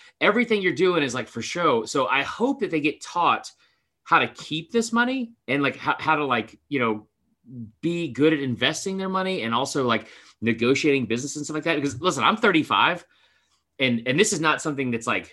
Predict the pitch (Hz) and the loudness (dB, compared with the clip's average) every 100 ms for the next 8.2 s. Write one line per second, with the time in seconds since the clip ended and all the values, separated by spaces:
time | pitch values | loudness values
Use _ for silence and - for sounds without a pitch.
0 | - _ - _ 113 117 117 127 147 147 | -20 _ -20 _ -4 -2 0 2 4 4
1 | 143 135 135 117 110 101 104 87 92 135 | 2 0 -2 -4 -6 0 0 0 -4 -2
2 | 127 117 113 107 101 - _ _ _ _ | -2 -2 -2 -2 -2 -6 _ _ _ _
3 | _ _ _ _ _ _ - - - 131 | _ _ _ _ _ _ -16 -14 -10 -4
4 | 135 113 - - 123 180 151 - _ _ | -4 -4 -8 -8 0 0 0 -4 _ _
5 | _ _ _ _ 127 123 226 139 190 170 | _ _ _ _ -14 -2 -2 2 0 0
6 | 151 120 127 147 165 160 160 160 156 123 | -2 0 2 2 2 2 2 0 0 -4
7 | 113 - 156 151 - 151 143 123 - 127 | -8 0 2 2 0 -2 0 -2 0 2
8 | 120 113 | 2 0